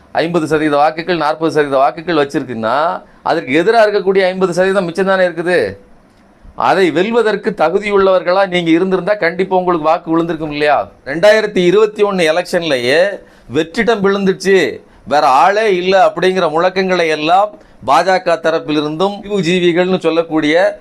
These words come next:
இந்த பத்திரிகையாளர்கள் எல்லாருமே பேசுனாங்க, "இனிமே யாருமே இல்ல தமிழ்நாட்டுல" அப்படின்னு. ஆனா, "நாங்கள் இருக்கிறோம்னு"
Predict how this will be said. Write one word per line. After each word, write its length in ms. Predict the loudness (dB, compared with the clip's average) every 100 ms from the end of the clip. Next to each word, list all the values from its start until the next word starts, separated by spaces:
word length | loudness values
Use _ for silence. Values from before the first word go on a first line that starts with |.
| -18 -20 -16 -2
இந்த 640 | 2 4 4 4 2 -2 -12 -20 -20 -6
பத்திரிகையாளர்கள் 1080 | -4 0 -2 0 0 2 0 -2 -4 -6 -12 -20 _ _ -6
எல்லாருமே 500 | -2 2 2 2 0
பேசுனாங்க, 640 | 0 -2 0 -4 -2 -4 -6 _ _ _ _ _ _ -10
"இனிமே 460 | -2 0 2 2
யாருமே 500 | 0 0 0 0 -2
இல்ல 200 | -2 -2
தமிழ்நாட்டுல" 720 | -2 0 0 -2 -2 -2 -2 -2
அப்படின்னு. 440 | -6 -4 -6 -6 -14 -20 -20 _ -20 _ -6
ஆனா, 180 | -4 0
"நாங்கள் 440 | 2 2 2 2
இருக்கிறோம்னு" 560 | 2 0 0 0 2